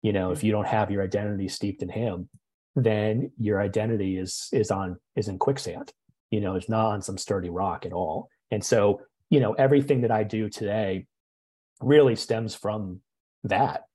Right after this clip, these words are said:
Speaker 1: You know, it's, I mean, that's really what it is. You know, it's, it's helping people become the best version of themselves and who they were created to be, because we need more people to do that.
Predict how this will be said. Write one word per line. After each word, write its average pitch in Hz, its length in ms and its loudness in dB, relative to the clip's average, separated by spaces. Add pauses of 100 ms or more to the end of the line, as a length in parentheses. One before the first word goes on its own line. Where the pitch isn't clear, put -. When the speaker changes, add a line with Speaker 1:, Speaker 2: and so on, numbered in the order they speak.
Speaker 1:
You 117 120 4
know, 107 200 2
it's, 104 160 -2
I 113 60 2
mean, 104 160 -4
that's 107 220 -4
really 107 240 0
what 98 260 -4
it 90 100 -6
is. - 460 -2
You 107 120 0
know, 101 180 -2
it's, 95 200 -6 (300)
it's - 420 0 (120)
helping 120 400 2
people 123 420 0
become 117 340 -2
the 101 80 -2
best 104 320 -4
version 107 300 -2
of 98 80 -6
themselves 101 720 -2
and 113 180 -4
who 117 200 4
they 107 100 4
were 101 140 0
created 104 540 -4
to - 80 -10
be, 107 360 -4 (400)
because 107 500 0
we 117 240 0
need 107 380 2
more 104 220 2
people 101 460 -2
to - 100 -12
do 98 260 -6
that. - 240 -10